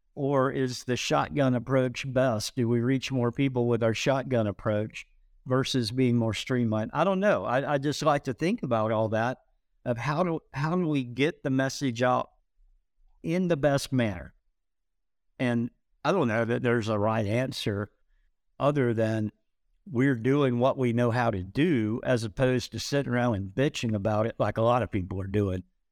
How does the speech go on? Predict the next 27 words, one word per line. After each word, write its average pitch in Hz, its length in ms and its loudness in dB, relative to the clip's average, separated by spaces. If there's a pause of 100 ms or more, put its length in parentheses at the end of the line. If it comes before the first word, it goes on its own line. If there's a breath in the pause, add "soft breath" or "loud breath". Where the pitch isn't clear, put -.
(180)
that 113 280 -2
aren't 156 300 2
doing 117 280 4
anything 110 400 2
about 110 320 2
it 113 140 -6
except 123 500 0
saying, 117 400 -2
"I 127 140 -4
can't 135 280 0
hire 127 260 2
anybody." 92 500 -4 (1120)
"Well, 117 140 -2
what 147 140 0
are 165 60 2
you 170 100 0
doing 208 240 2
about 127 280 2
it?" - 80 -14 (300)
"I'm 123 300 0
just 117 200 -2
sitting 120 240 2
around 117 260 0
complaining." 127 560 -2 (320)
"Okay, 156 400 2
cool. 156 500 0
That'll, 131 360 2